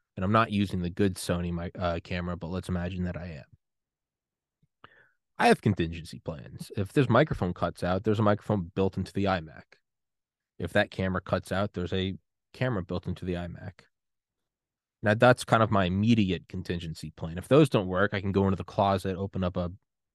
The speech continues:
a waterproof box I have, and I can pull out a, a f-,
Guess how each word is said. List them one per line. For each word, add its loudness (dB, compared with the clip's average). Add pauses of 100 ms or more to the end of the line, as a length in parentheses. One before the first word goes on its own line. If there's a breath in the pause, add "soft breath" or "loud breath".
(120)
a -2
waterproof 0
box -4
I -6
have, -4
and -2 (340 loud breath)
I -2
can 0
pull 2
out 4
a, 0 (140)
a 0
f-, -8